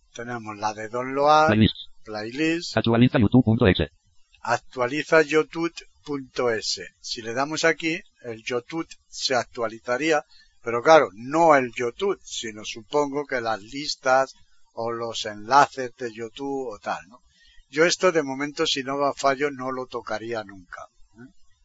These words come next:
Speaker 1: Bajamos.
Speaker 2: Actualizador punto exe.
Speaker 1: Actualizador. Este sí, pues de vez en cuando o cuando nos enteremos que hay una nueva versión, pues si le damos aquí,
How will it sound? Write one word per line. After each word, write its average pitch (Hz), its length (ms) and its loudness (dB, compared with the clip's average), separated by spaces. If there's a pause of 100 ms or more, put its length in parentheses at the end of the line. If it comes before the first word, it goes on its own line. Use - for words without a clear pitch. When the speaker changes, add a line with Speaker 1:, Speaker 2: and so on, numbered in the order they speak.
(320)
Speaker 1:
Bajamos. 165 920 2 (160)
Speaker 2:
Actualizador 113 600 4
punto 110 240 4
exe. 87 240 2 (400)
Speaker 1:
Actualizador. 120 1000 0
Este 156 320 -2
sí, 151 340 -2
pues 110 180 -14
de 110 180 -8
vez 131 240 -4
en 151 160 0
cuando 156 380 4
o 139 260 -8
cuando 110 340 -6
nos 107 220 -12
enteremos 139 800 -6 (360)
que 120 220 -4
hay 123 180 0
una 131 220 -6
nueva 139 300 0
versión, 151 500 0 (480)
pues 107 140 -10
si 120 100 -6
le 113 140 -6
damos 131 360 -2
aquí, 151 360 -2